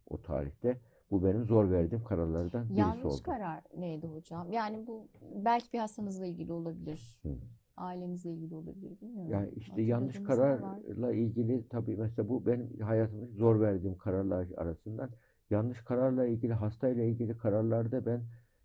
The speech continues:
Speaker 1: yani hastayla ilgili, e, şöyle, yani,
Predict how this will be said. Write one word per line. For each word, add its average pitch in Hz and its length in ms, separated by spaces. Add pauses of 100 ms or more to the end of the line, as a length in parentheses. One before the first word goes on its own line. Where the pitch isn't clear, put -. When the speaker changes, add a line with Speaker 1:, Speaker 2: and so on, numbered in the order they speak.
(100)
Speaker 1:
yani 87 240
hastayla 113 680
ilgili, 110 560 (440)
e, 90 220
şöyle, 120 520 (440)
yani, 87 240